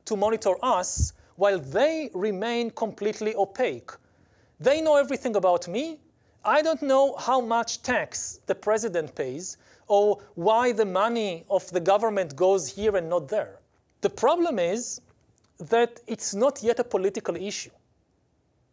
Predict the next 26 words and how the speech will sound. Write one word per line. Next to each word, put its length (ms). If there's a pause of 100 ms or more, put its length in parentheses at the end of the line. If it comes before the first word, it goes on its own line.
(300)
When 180
I 100
look 480
at 160
the 80
political 500
debates 640
today 320
in 60
the 80
world, 400 (580)
let's 280
say 260
in 200
election 420
campaigns, 640 (720)
they 120
don't 180
talk 160
about 240
these 180
things. 400 (640)
Like, 180
what's 300
the 140
difference 680